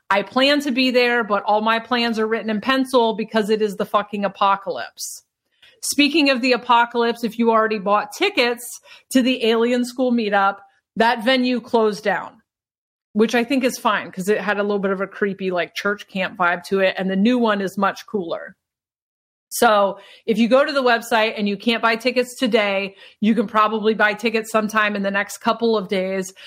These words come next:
because they are changing everything for the new venue. And I have put that link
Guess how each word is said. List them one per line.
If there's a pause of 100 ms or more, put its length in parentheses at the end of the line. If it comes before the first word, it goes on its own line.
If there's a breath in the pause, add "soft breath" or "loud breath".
(140 loud breath)
because
they
are
changing
everything
for
the
new
venue. (720)
And
I
have
put
that
link